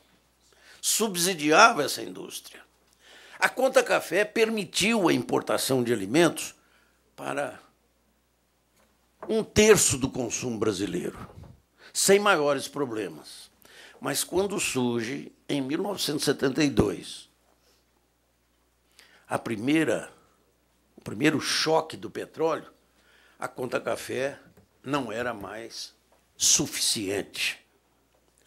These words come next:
O Brasil importava petróleo em oitenta por cento do seu consumo.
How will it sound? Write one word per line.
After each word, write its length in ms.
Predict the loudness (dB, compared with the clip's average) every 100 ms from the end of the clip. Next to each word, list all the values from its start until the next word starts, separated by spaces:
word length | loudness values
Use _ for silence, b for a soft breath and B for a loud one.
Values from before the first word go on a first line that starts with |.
| B B B
O 120 | 4
Brasil 600 | 8 8 8 4 2 0 -4
importava 760 | -4 0 -2 6 10 10 10
petróleo 800 | 0 -4 -2 6 8 8 4 -2 -14 _ _ _ _ _ _ _ _ _ _ _ _ _ _
em 160 | -6 -2
oitenta 760 | -2 -4 4 6 6 4 0
por 240 | 0 -2 -4
cento 320 | -2 -2 -2
do 60 |
seu 160 | 0 0
consumo. 640 | 2 -2 -2 -6 -10 -16